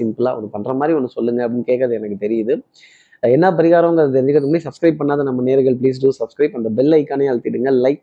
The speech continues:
கொடுத்துருங்க, கமெண்ட்ஸ் போடுங்க, ஷேர் பண்ணுங்க. சக்தி விகடன் நிறுவனத்தினுடைய பயனுள்ள அருமையான ஆன்மீக ஜோதிட தகவல்கள்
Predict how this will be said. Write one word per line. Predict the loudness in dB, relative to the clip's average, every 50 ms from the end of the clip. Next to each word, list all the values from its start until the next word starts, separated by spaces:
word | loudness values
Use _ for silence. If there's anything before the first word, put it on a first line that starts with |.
| -6
கொடுத்துருங்க, | -6 -4 -4 -4 -4 -4 -4 -6 -8 -10 _ _ _ _ _ -20 _ _ -4 -2
கமெண்ட்ஸ் | 0 2 2 0 -2 -2
போடுங்க, | -2 0 0 0 0 -4 -4 -4
ஷேர் | -2 -2 -2 -2 -2
பண்ணுங்க. | -4 -4 -4 -4 -4 -6
சக்தி | -8 -8 -10 -10 -10 -12 _ _ 0 0 2
விகடன் | 2 2 2 2 2
நிறுவனத்தினுடைய | 2 0 0 -2 -2 -2 -4 -4 -2 -2 -2 -4 -4
பயனுள்ள | -4 -4 -2 0 0 0 0 0 2 2
அருமையான | 2 0 0 0 -2 -2 -2 -2 -2 -4
ஆன்மீக | -4 -4 -4 -2 -2 0 0 0 -2 -4
ஜோதிட | -4 -6 -6 -6 -6 -6 -8 -8 -10
தகவல்கள் | -12 -12 -8 -8 -6 -6 -6 -8 -10 -14